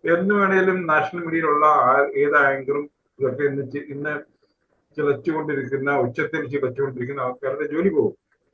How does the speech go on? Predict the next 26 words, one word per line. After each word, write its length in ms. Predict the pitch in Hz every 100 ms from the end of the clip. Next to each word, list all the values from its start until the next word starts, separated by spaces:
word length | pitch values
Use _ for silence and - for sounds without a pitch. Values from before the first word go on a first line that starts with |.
| _ _ _ _ _ _ _ _ _
ഇപ്പം 420 | 170 175 _ 165
അതിന്റെ 200 | 170 185 180
ക്ലാസിക് 420 | 170 170 214 202
എക്സാമ്പിൾ 500 | 175 - 165 165 156
എ 80 | 147
എൻ 220 | 165 180
ഐ 140 | 180
എന്ന് 140 | 175 170
പറഞ്ഞ 320 | 151 147 143
ന്യൂസ് 340 | 131 143 -
ഏജൻസി 340 | 135 131 117 107
ഉണ്ട്. 400 | 98 - _ 143
അതാണ് 380 | 151 151 151 -
അതിലെ, 400 | 127 147 151 151 - _ _ _ _ _ _ _
അതിലെ, 460 | 135 151 156 151 151 _
ആ, 220 | 127 123 -
ഭാര്യയും 280 | 147 160 147
ഭർത്താവും. 500 | 127 120 117 101 - -
എനിക്ക് 200 | 143 156
രണ്ടുപേരെയും 560 | 143 165 165 156 143
അറിയാവുന്നതാണ്. 480 | 127 117 107 101 - _ _ _ _ _ _ _ _ _ _ _ _ _ -
കോൺഗ്രസ് 440 | 202 220 220 -
ഭരിക്കുമ്പോൾ 580 | 160 143 151 151 151 147
ഭർത്താവാണ് 480 | 135 127 - 139 123
മുമ്പിൽ 300 | 120 117 117
നിൽക്കുന്നത്. 400 | 123 104 98 _